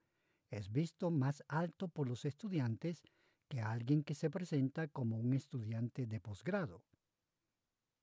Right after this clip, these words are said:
En el caso, por ejemplo, de la ropa y otras apariencias externas, los automovilistas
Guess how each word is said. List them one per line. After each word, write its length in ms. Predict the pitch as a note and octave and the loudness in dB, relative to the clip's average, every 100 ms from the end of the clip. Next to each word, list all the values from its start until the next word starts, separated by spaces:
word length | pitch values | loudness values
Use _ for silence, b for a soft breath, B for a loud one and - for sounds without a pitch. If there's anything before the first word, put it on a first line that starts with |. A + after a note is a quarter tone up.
| _ _ _ _ _ _ _ B2 | _ _ _ _ _ _ _ -4
En 120 | A2+ | -4
el 120 | G2 | 0
caso, 320 | C#3+ C#3+ G3 | 2 4 4
por 140 | F#3 F3 | 2 4
ejemplo, 340 | E3+ D#3+ F3 | 4 4 4
de 80 | D3+ | 4
la 140 | C3+ | 4
ropa 500 | C#3 D#3+ C#3 D#3+ E3 b b b - | 2 2 2 -2 -4 b b b -6
y 280 | A#2+ A#2+ | -2 4
otras 520 | C#3+ E3 - F#3+ F#3+ - | 4 4 2 -2 -2 -4
apariencias 720 | - - F#3 E3+ E3+ - F#3 - | -2 0 0 2 0 0 -4 -4
externas, 720 | - - C#3 A#2+ B2+ C3 - b b b b | -8 0 2 2 0 -2 -8 b b b b
los 280 | B2 C#3 - | 0 0 0
automovilistas 1120 | - A#3+ - E3 D3 B2+ D3+ A3+ - G#3 G3+ | -2 -2 2 2 4 2 2 0 -2 -2 -2